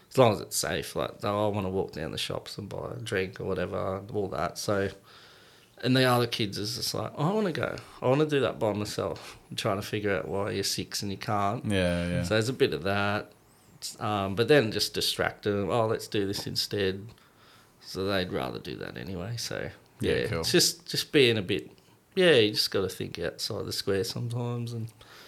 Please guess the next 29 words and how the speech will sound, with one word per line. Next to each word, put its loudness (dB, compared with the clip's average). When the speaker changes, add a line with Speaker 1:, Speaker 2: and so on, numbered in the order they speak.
Speaker 1:
but, 0
yeah, 2
very 8
patient, -2
very 4
cruisy -4
and -4
just, -6
yeah, 4
trying 4
to 10
do 4
it 0
together 4
as 4
a -4
team -2
is -2
Speaker 2:
Mm. 0
Speaker 1:
good. 0
Like, 0
once -2
they're, 2
'cause -6
they're 2
like 0
a -4
little -4
team -4